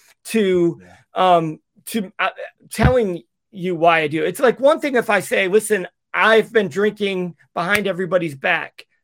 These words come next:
Speaker 1: I just really love the feeling it gives me. I understand it." There we go. But if, if it's, um, something like, "I am trying so hard and I don't know why I'm doing it."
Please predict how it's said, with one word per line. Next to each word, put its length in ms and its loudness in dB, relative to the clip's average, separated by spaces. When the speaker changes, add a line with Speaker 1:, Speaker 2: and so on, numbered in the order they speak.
Speaker 1:
I 100 2
just 280 -6
really 300 2
love 300 2
the 80 -6
feeling 420 -2
it 140 -8
gives 280 -6
me. 280 -14
I 140 4
understand 560 2
it." 240 4
There 160 6
we 80 8
go. 340 4
But 140 8
if, 220 4
if 200 8
it's, 480 0
um, 500 0
something 440 4
like, 520 2
"I 160 4
am 160 -2
trying 500 0
so 320 0
hard 320 0
and 180 -2
I 100 -2
don't 320 0
know 120 0
why 260 2
I'm 140 -4
doing 400 -2
it." 180 -12